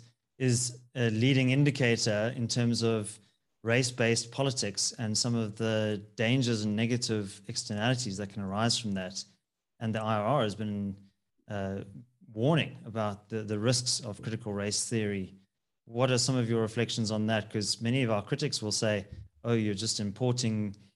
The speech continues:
uh, these, uh, battles, these ideological battles from the United States, and this is some kind of Republican, uh,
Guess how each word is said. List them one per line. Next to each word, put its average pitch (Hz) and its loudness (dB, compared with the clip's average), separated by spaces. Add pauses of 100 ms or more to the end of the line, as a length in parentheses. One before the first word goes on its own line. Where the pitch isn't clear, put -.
(340)
uh, 101 -4 (160)
these, 110 0
uh, 120 -8 (180)
battles, 113 0
these 101 -4
ideological 104 -4
battles 101 -4
from 98 -4 (500)
the 107 -14
United 101 -4
States, 117 2
and 101 -2
this 98 -6
is 98 -6 (200)
some 107 -2
kind 104 -4
of 95 -10
Republican, 101 -2 (720)
uh, 95 -6